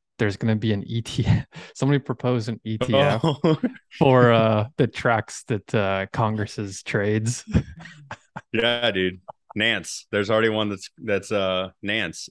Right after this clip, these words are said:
Speaker 2: N A N C, I think it is.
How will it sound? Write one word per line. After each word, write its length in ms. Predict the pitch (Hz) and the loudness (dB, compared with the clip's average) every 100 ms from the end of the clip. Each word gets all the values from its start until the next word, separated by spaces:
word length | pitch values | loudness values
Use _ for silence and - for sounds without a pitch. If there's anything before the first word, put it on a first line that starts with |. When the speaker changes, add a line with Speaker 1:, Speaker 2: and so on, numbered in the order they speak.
| - | -10
Speaker 2:
N 280 | 98 98 101 | -6 -4 -2
A 500 | 85 95 95 95 98 _ _ _ _ _ _ | -2 -2 0 -2 -6 _ _ _ _ _ _
N 400 | 98 95 92 92 | -6 -4 -4 -6
C, 380 | 92 - 104 87 | -6 -4 -2 -2
I 100 | 80 | -4
think 200 | 85 80 | -6 -8
it 100 | 82 | -6
is. 440 | 82 85 87 - | -6 -8 -12 -16